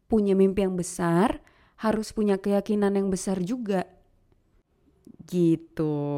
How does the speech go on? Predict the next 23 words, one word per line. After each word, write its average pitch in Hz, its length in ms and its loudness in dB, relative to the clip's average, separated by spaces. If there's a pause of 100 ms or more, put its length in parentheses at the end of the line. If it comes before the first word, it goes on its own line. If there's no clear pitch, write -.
(1600)
Oke, 226 800 0
episode 208 680 -2
kali 208 380 0
ini 196 560 0
segitu 196 480 -2
dulu. 180 560 0 (680)
Itu 240 640 0
satu 208 320 -4
insight 190 560 -2
ya 180 160 -2
yang 185 140 -2
aku 180 180 -6
dapetin 175 480 -2
dari 170 680 0
buku. 165 560 -4 (800)
Semoga 180 640 2
ini 190 560 0
bisa 170 560 -2
bermanfaat 185 800 -2
buat 180 240 0
kamu 180 480 -2
dan 175 240 -4
juga 175 480 -2